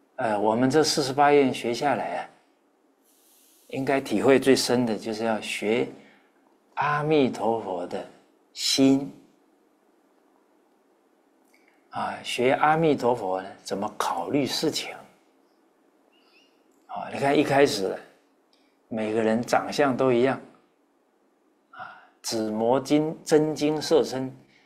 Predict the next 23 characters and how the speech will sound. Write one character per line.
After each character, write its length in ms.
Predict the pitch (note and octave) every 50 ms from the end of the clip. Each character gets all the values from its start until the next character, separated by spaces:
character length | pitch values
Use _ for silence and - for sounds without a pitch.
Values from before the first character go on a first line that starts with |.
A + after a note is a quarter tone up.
| _ _
三 360 | - - - - D3 D3 D3 C#3+
十 140 | - -
二 160 | B2 C3+ C3 A#2
种 180 | - F#2 E2+ - - - _ -
大 240 | C#3 B2 A2+ G2+
丈 200 | G2+ A2+ A2+ G#2
夫 160 | F#2+ G#2+ G#2 G#2+
相， 220 | G#2+ A#2+ A2+ G2+ - - - _ _ _ _ _ _ - - - _ _ _ _ _ _ _ _ _ _
这 120 | - - C3
考 180 | - G#2+ G#2
虑 160 | G#2+ B2+ C3 A2+
周 180 | A2+ C3 B2
到 220 | - B2+ A#2+ G#2+ F#2
哦。 280 | F2 F2 F2 F2 - - - _ _ _ _ _ _ _ _ _ _ _ _ _ _ _ _ _ _ _ _ _ _ _ _
啊， 240 | - - A2 A2 G#2+
不 120 | - E3
然 180 | D3+ C#3+ C#3+ D3
到 160 | C#3 F3+ E3+
了 120 | D3+ D3 C#3+
极 160 | C#3+ C3+ C#3+
乐 120 | D3 E3
世 200 | D3+ D3+ - E3+
界， 260 | C#3+ D#3 E3+ D#3 -